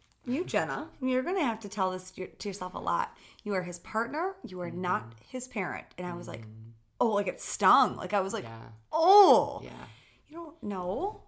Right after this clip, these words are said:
Speaker 1: what I
Speaker 2: Right.
Speaker 1: do, Jonathan?" And I was like,
Speaker 2: <laughs>
Speaker 1: "Touche, tooth-, touche." If I had to, like, pick one theme through your life and knowing you and, like, what, like, what you have overcome to get where you're at, it would be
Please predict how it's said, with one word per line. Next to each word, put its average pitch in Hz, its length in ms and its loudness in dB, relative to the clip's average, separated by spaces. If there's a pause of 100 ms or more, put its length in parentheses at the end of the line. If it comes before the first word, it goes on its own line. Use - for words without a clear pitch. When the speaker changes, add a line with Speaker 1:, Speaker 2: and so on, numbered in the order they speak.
(120)
Speaker 1:
what 240 100 -2
I 214 60 2
Speaker 2:
Right. 196 140 0
Speaker 1:
do, 185 480 -2
Jonathan?" 226 460 -6 (380)
And 208 180 2
I 180 160 0
was 180 100 -2
like, 175 140 -2 (140)
Speaker 2:
<laughs> - 120 -18
Speaker 1:
"Touche, - 280 -12 (280)
tooth-, 202 300 -6 (120)
touche." 208 220 -6 (680)
If 247 140 2
I 240 100 6
had 294 160 2
to, 370 60 -4
like, 339 240 -2
pick 196 240 -4
one 185 420 -2
theme 160 560 -10 (800)
through 185 520 0
your 165 160 -2
life - 420 -10
and 190 140 0
knowing 160 360 -6
you 123 220 -8
and, 170 100 -6
like, 165 160 -8
what, 151 420 -4 (200)
like, 185 160 -4
what 185 440 -2
you 226 100 -6
have 208 200 -6
overcome 165 640 -4
to 165 100 -10
get 165 240 -4
where 165 100 -6
you're 160 160 -6
at, 160 240 -6
it 175 120 -2
would 180 180 -6
be 170 320 0